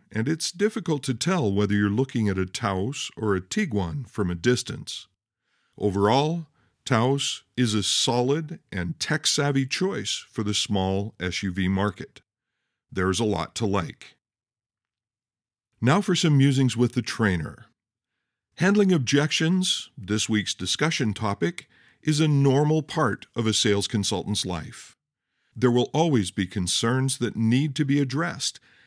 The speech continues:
and the last thing we should ever do is ignore a customer's concerns.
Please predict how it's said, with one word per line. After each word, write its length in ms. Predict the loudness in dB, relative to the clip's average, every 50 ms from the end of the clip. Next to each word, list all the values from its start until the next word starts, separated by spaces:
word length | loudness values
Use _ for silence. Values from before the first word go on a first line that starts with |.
| _ _ _
and 220 | -2 0 2 2 2
the 120 | 2 0
last 520 | 0 0 0 0 2 2 2 0 -2 -2
thing 260 | -2 -2 -2 -2 -2 -2
we 120 | -2 -2
should 240 | -2 0 0 2 2
ever 180 | 2 2 2
do 420 | 2 2 2 2 2 0 -2 -4 -6 _ _ _ _ -6
is 160 | -4 -2 0 0
ignore 760 | 0 0 2 2 2 4 4 2 0 0 -2 -4 -6 -8 -10 -8
a 80 | -8
customer's 560 | -6 -4 -4 -4 -4 -4 -4 -4 -4 -4 -6
concerns. 880 | -6 -4 -4 -4 -2 -2 -4 -4 -4 -6 -8 -12 -14 -14 -16 -16 -16